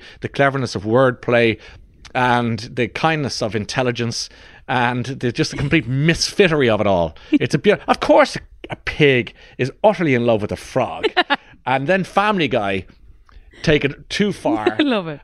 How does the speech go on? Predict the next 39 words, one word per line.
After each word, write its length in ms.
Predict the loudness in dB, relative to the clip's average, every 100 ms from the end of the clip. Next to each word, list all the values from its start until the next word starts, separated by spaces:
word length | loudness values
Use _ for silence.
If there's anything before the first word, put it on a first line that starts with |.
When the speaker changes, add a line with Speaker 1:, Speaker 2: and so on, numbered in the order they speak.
| -4
Speaker 1:
And 200 | -4 0
Family 280 | 0 2 2
Guy 160 | 2
then, 160 | 2 0
of 60 |
course, 420 | 2 2 2 -2 -14 -20 -20 -20 -20 -20 -20 -20 -6
show, 480 | 0 4 6 4 2
uh, 440 | -2 0 0 0
wh-, 260 | -4 -4 0
what 160 | 0
happened 340 | 0 0 -2 -2
when 260 | 0 0
Piggy 340 | -2 -2 2 0
and 180 | 0 -2
Frog, 420 | 2 4 2 -2 -16 -20 -20 -20 _ _
uh, 260 | 0 2 0 -2
Miss 140 | -4
Piggy 260 | 0 2 2
and 100 | 0
Kermit 140 | 0 0
Frog 160 | 0
actually 260 | -2 -4 -4
had 120 | -4
the 60 | -4
baby, 380 | -2 -2 -4 -8 -10
Speaker 2:
<laughs> 120 | -8
Speaker 1:
and 100 | -6
you 40 |
just 180 | -6 -8
fast 340 | -8 -4 -4 -2
forward 240 | -2 -2
to 100 | -2
a 40 | -2
maternity 420 | -2 2 2 2
wing, 220 | 0 0
and 60 | -2
it's 100 | -8
a 60 |
half 440 | -6 -2 -2 -4